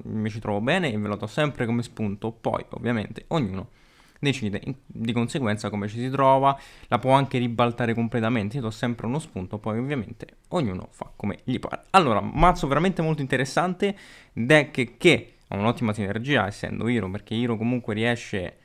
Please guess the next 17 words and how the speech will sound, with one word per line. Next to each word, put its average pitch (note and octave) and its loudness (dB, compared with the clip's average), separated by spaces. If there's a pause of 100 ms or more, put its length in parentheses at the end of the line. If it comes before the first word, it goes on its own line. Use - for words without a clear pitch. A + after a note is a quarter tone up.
(360)
gli - -8
hanno G#2 2
dato A#2+ 0
dei G#2+ -2
supporti A#2+ -2
molto C3+ 0
buoni A#2 0
per G#2+ -10
fare B2+ -2
un'ottima A#2 -4
sinergia A2 -4
tra A#2+ -4
di C3+ -2
loro, G#2+ -2
quindi A#2+ 0
anche A2+ -2
con A2+ 0